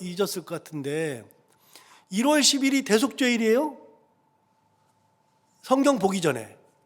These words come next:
일월 십 일이 대속죄일. 그럼 일월 십사일은요? 유월절.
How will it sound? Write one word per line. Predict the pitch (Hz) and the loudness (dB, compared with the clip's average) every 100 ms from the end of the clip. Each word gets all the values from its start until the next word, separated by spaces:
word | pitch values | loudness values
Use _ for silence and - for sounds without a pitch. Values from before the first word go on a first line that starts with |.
| _ _ _ _ _ _ _ - | _ _ _ _ _ _ _ -8
일월 | 220 285 285 | 0 2 2
십 | 269 | 0
일이 | 262 247 | -2 -2
대속죄일. | 196 196 214 175 131 117 | 0 0 -2 -4 -4 -10
그럼 | - 214 | -2 -2
일월 | 202 254 277 | 0 4 4
십사일은요? | 277 233 277 233 165 123 107 - _ _ _ _ _ _ _ _ _ _ _ _ - | 4 6 6 6 2 -4 -10 -18 _ _ _ _ _ _ _ _ _ _ _ _ -16
유월절. | 170 196 226 214 - 139 104 - | -6 4 4 4 -6 -6 -6 -16